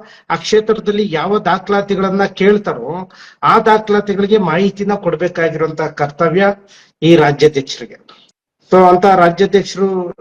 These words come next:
ಯಾರಾದ್ರೂ ಇದ್ರೆ ಎ ಸಿ ಎಫ್ ಕರ್ನಾಟಕದ ವತಿಯಿಂದ ರಾಜ್ಯ ಮಟ್ಟದ ರಾಜ್ಯಾಧ್ಯಕ್ಷರಾಗಿ ಮೇಲ್ಮನವಿ ಹೆಂಗ್ ಹಾಕೋದು, ಆರ್ ಟಿ ಐ ಹೆಂಗ್ ಹಾಕೋದು, ಯಾವ ರೀತಿ ಡಾಕ್ಯುಮೆಂಟ್ ಅನ್ನ ಕಲೆಕ್ಟ್ ಮಾಡ್ಬೇಕು, ಮತ್ತೆ ಯಾವ್ಯಾವ ಪಂಚಾಯತಿಯಲ್ಲಿ ಯಾವ್ಯಾವ ದಾಖಲಾತಿಗಳನ್ನ ಕೇಳ್ಬೇಕು, ಹೆಂಗ್ ಕೇಳ್ಬೇಕು ಅನ್ನೋದನ್ನ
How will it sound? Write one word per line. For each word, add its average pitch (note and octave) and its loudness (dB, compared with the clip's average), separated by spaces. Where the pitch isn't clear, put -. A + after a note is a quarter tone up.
ಯಾರಾದ್ರೂ D#3+ -2
ಇದ್ರೆ G3 -4
ಎ E3 2
ಸಿ E3+ -4
ಎಫ್ - -10
ಕರ್ನಾಟಕದ F3 -4
ವತಿಯಿಂದ E3 0
ರಾಜ್ಯ D#3+ -2
ಮಟ್ಟದ E3 -2
ರಾಜ್ಯಾಧ್ಯಕ್ಷರಾಗಿ D3+ -2
ಮೇಲ್ಮನವಿ F3+ 4
ಹೆಂಗ್ E3+ 4
ಹಾಕೋದು, F3 0
ಆರ್ D#3 0
ಟಿ F3+ -4
ಐ F3 0
ಹೆಂಗ್ E3+ 2
ಹಾಕೋದು, E3 -6
ಯಾವ D#3 -2
ರೀತಿ F3 -4
ಡಾಕ್ಯುಮೆಂಟ್ D#3+ -2
ಅನ್ನ E3+ 0
ಕಲೆಕ್ಟ್ E3+ -2
ಮಾಡ್ಬೇಕು, E3 -2
ಮತ್ತೆ D#3+ 2
ಯಾವ್ಯಾವ F3 4
ಪಂಚಾಯತಿಯಲ್ಲಿ F3 -2
ಯಾವ್ಯಾವ E3+ 2
ದಾಖಲಾತಿಗಳನ್ನ E3+ -2
ಕೇಳ್ಬೇಕು, E3 -4
ಹೆಂಗ್ F3+ 2
ಕೇಳ್ಬೇಕು F3+ -4
ಅನ್ನೋದನ್ನ D#3+ -2